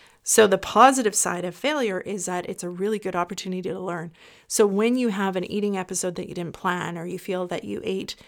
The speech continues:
too much or ate the wrong thing, or maybe you did that for weeks at a time, instead of getting down on yourself, look at it from the positive standpoint of what can you learn from it?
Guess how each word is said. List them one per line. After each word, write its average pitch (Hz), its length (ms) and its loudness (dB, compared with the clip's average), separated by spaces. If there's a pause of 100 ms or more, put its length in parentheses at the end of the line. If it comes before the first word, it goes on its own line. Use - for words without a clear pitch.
(360)
too 208 200 -2
much 180 320 0
or - 40 -4
ate - 300 -2
the 190 80 -4
wrong 190 240 2
thing, 180 420 -2
or 175 80 -2
maybe 196 260 0
you 254 100 2
did 254 160 2
that 254 180 6
for 240 160 2
weeks 220 320 -2
at 202 80 -4
a 196 60 0
time, 170 460 -6 (1080)
instead 254 800 0
of 196 420 0
getting 185 260 -4
down 185 240 -2
on 214 140 0
yourself, 175 560 -2
look 214 260 -4
at 262 80 0
it 262 220 -2
from 202 180 0
the 196 100 0
positive 202 480 0
standpoint 185 540 -4
of 175 80 -6
what 185 240 -4
can 240 140 -6
you 254 100 -4
learn 226 340 0
from 160 200 -6
it? - 160 -12